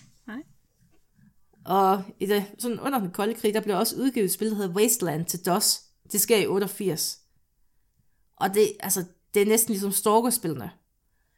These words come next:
Speaker 2: hvor at man måske ikke fokuserer særlig meget på atombomben eller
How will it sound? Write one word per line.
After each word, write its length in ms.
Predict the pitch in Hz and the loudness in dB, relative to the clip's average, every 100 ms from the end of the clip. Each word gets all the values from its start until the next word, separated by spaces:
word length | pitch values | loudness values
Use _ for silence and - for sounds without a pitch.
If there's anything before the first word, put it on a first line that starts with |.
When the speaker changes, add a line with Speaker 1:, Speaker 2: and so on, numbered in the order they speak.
| _ _ | _ _
Speaker 2:
hvor 280 | 202 233 220 | 2 6 6
at 180 | 117 196 | 4 0
man 160 | 208 208 | 0 -2
måske 260 | 208 262 | -2 -2
ikke 120 | 254 | -2
fokuserer 420 | - 220 208 254 - | -4 -4 0 2 2
særlig 320 | - 208 220 | 2 0 0
meget 180 | 202 208 | -2 -4
på 120 | - 156 | -4 -4
atombomben 680 | - 320 285 - 214 220 202 | -2 -2 0 0 0 0 -2
eller 160 | 180 | -2